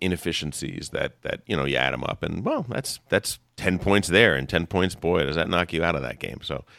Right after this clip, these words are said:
uh, but it, it's, it's really, it's an amazing game. I, I, I, I,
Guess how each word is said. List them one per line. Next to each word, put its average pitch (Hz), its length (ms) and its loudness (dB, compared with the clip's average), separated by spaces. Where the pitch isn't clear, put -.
uh, 78 360 6
but 110 220 6
it, 120 200 4
it's, 90 220 -2
it's - 240 -4
really, 69 340 0
it's 113 140 -2
an 76 60 2
amazing 58 420 -6
game. 53 320 -10
I, 80 80 2
I, 71 480 2
I, 73 380 0
I, 78 420 2